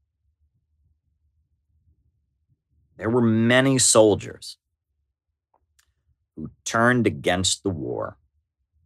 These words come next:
Did you know that? There were many, many soldiers who turned against the Vietnam War.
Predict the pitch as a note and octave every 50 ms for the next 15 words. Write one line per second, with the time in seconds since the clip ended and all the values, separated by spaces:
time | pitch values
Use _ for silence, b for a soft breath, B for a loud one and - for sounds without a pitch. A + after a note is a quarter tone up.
0 | _ _ _ - D#2+ D2+ D2 F#2 G2+ G#2+ A#2 C#3 E3+ F3+ - _ _ _ _ _
1 | _ _ _ _ _ _ _ _ - G#2 G#2+ A2+ A#2 A#2 A2+ A2 A2 A#2 C#3 D3+
2 | F3 F3+ F#3 F3+ D#3 C#3 C3+ C3+ C#3+ D#3+ E3 D#3+ D#3+ D#3 D3+ - - C3+ B2+ G#2+
3 | G2 F2+ D2+ - C2+ B1 - - - - - - _ _ _ _ _ _ _ _
4 | _ - - - - - _ _ - - - D3 C#3 C#3+ C#3+ C#3 D3 D3+ B2+ A2+
5 | - E2 D#2 C2+ - A2 G#2+ A2+ A#2 A2 - - - - - G#2 G#2 F2 D2+ C#2+
6 | F2+ F#2 F#2+ F2+ F2 E2+ E2 D#2 D#2 D#2 D#2 D2+ D#2 D#2 D2+ D2+ D2+ E2+ - _
7 | _ _ _ - C#2 D2 D2+ C2 A1 G1+ - -